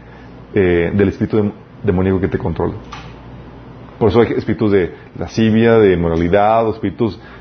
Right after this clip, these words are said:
así que te, que son evil, así, y gente que, así mala, y es porque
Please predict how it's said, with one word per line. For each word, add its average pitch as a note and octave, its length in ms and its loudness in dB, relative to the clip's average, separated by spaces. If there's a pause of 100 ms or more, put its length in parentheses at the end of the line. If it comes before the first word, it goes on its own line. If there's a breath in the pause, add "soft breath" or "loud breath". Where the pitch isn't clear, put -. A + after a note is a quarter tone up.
(120 loud breath)
así G#2 340 0
que A2+ 120 0
te, G2+ 200 -4
que G#2+ 100 -2
son A2 260 0
evil, B2+ 380 4
así, E2 180 -4 (160)
y A2+ 80 -2
gente C3+ 440 0
que, G2+ 160 -4
así G#2 200 -2
mala, B2+ 400 2
y C3 60 2
es A2 80 -4
porque G#2 480 -4